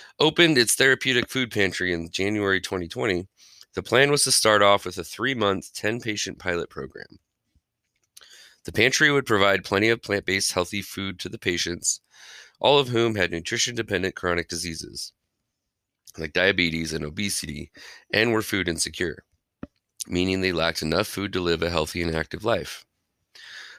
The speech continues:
"Of course, then covid hit," says Jacob Mirsky, M D, a primary care physician at M G H Revere and the food pantry's medical director.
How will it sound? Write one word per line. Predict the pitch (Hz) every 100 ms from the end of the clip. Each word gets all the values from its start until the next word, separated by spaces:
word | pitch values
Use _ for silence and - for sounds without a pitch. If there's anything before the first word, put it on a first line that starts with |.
| -
"Of | 87
course, | - 160 151 131 -
then | 107 117
covid | 113 135 131 98
hit," | 80 - _ _ -
says | - 82 80
Jacob | - - 90 - 87
Mirsky, | 85 85 85 - - 95 104 95 _ _ _ _ - 87 85
M | 85 87
D, | 98 120 -
a | 107
primary | - 101 107 104
care | 95 95
physician | 92 90 92 - 98
at | 78
M | 85
G | 87 85
H | 101 - 82
Revere | 82 95 123 131 - - - -
and | -
the | 92
food | - 151 151
pantry's | 117 95 87 95 90 87
medical | 87 92 90 87
director. | 82 82 - -